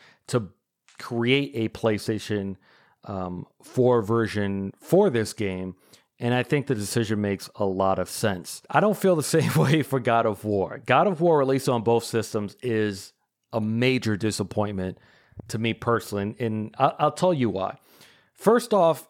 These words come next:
I don't think this decision has anything to do with hardware sales or hardware availability. I know that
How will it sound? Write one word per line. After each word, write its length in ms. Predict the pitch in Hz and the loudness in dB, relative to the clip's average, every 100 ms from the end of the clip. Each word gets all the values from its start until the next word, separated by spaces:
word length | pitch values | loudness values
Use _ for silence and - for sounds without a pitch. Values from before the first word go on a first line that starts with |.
| - | -4
I 80 | |
don't 240 | 131 180 202 | 2 2 2
think 160 | 190 | 0
this 180 | 160 151 | 0 -2
decision 460 | 156 - 151 131 131 | -4 0 0 0 -2
has 300 | 117 113 - | 0 -2 -4
anything 420 | 160 185 175 170 143 | 0 0 2 0 -2
to 120 | 127 | -2
do 400 | 113 110 107 104 _ _ _ - | 0 2 0 -2 _ _ _ -2
with 160 | 113 | -2
hardware 460 | - 123 127 123 113 | 2 2 4 2 0
sales 500 | - 120 110 104 101 | 0 0 2 2 -2
or 140 | - 104 | -4 -2
hardware 640 | - 113 104 104 101 101 - | 2 2 2 0 0 0 -2
availability. 960 | 101 101 98 95 85 101 95 90 92 | -4 0 0 -2 -2 -2 -2 -4 -2
I 80 | 101 | 0
know 240 | 120 135 | 2 2
that 320 | 135 127 120 | 2 2 2